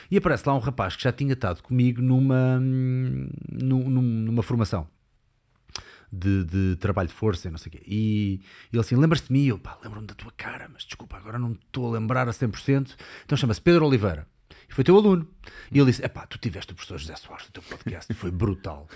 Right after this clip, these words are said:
brutal." E eu, "Olha, vou ter outra vez." <laughs> E eu vi que o rapaz, a maneira dele estar, a postura dele, Pedro Oliveira,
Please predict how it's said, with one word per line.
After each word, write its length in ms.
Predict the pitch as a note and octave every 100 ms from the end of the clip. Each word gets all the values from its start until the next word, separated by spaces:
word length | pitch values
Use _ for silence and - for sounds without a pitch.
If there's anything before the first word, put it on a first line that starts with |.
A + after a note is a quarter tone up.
| -
brutal." 320 | A2+ G2+ A2
E 40 | G#2+
eu, 80 | -
"Olha, 140 | C4
vou 100 | F#3
ter 120 | - D3
outra 180 | B3
vez." 300 | B3+ D4 - -
<laughs> 680 | C3 - D3+ - - D3 -
E 120 | F#3+
eu 100 | A3
vi 180 | E3+ C3
que 260 | - C#3 A2+
o 80 | D3+
rapaz, 560 | C#3 F3 A#2 D#2+ - -
a 60 | A2
maneira 320 | C3 D#3+ D#3
dele 120 | C#3+
estar, 340 | B2 - F#2
a 60 | F2+
postura 380 | - - D3 G#2+
dele, 240 | F#2 E2+ - -
Pedro 240 | D#3 C#3+
Oliveira, 400 | A2 D#2 - -